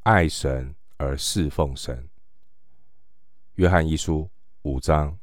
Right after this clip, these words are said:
二到三节。因此，基督徒当尽了本分，得救的信徒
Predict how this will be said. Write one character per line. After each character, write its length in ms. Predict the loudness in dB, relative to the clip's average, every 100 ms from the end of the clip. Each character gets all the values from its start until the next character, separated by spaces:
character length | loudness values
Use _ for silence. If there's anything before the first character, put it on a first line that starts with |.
| -4
二 140 | -2 0
到 160 | 0
三 200 | 0 -2
节。 280 | -2 -4 -4 -10 -14 -14 -14 -14 -14 -14 -14 -16 -16 -16 -14 -14 -14 -14 -14 -14 -14 -14 -14 -14 -4
因 140 | 2 2
此， 300 | 6 6 6
基 180 | 4 4
督 120 | 4
徒 400 | 4 4 4 6
当 260 | 8 8
尽 160 | 8 8
了 100 | 8
本 240 | 6 4
分， 360 | 4 4 4 0 -10 -14 -14 -14 -14 -14 0
得 160 | 6 8
救 140 | 8
的 140 | 8
信 240 | 8 6 4
徒 420 | 2 2 4